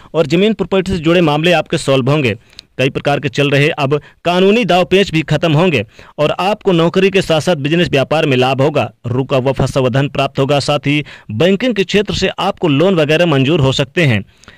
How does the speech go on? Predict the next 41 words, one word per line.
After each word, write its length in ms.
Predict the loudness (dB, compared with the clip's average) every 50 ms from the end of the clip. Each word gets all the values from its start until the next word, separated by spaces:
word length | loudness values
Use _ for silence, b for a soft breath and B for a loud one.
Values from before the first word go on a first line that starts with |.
| b b b 0
कई 160 | 2 2 2
प्रकार 320 | 2 0 -2 0 0 0
की 100 | 2 0
समस्याएं 500 | 0 2 0 0 0 0 0 0 0 0
अब 180 | 0 0 0 0
आपकी 240 | 0 -2 -2 -4 -2
खत्म 300 | -2 -2 0 0 0 2
होंगी। 340 | 2 2 2 2 0 -2 -2 -6 _ _ _ -6 -2
महादेव 420 | 0 0 0 0 2 0 0 0
की 100 | -2 -4
कृपा 300 | -4 -4 -4 -2 -2 -2
से 240 | 0 -2 -4 -2 -2 0
इनकम 360 | 0 0 0 0 0 0 0
आय 100 | 0 0
में 80 | -2
वृद्धि 340 | 0 0 -2 -2 0 2 2
होगी। 320 | 2 2 2 0 0 0 -2 B B B B -4
दाम्पत्य 460 | -2 -2 -2 0 -2 -4 -2 -2 -2
जीवन 260 | 0 0 0 2 2
में 140 | 0 0 0
खुशियां 380 | 0 -2 -2 0 0 0 0 2
बरसेंगी। 500 | 0 0 0 0 0 0 0 0 -2 b b b
संतान 460 | -6 -2 -2 -2 0 0 0 0 0
प्राप्ति 360 | -2 -2 -2 -2 0 -2 -4
के 100 | -2 0
योग 200 | 0 2 2 2
बन 160 | 2 0 2 2
रहे 160 | 2 2 2
हैं। 200 | 2 0 0 b b b b b b b b -4
अगली 320 | -2 0 0 2 2 2
यानी 160 | 2 2 2
जो 240 | 2 2 2 0 0 -4 _ -6
चौथी 320 | -2 0 0 0 0 0
जो 140 | 0 2 2
राशि 260 | 2 2 0 0 0
आती 220 | -2 -2 0 0 2
है 60 | 2
वो 200 | 2 2 2 2
है 120 | 2 0
तुला 400 | -2 -4 _ -4 -2 0 2 2
राशि। 340 | 2 2 0 0 -2 -4 -10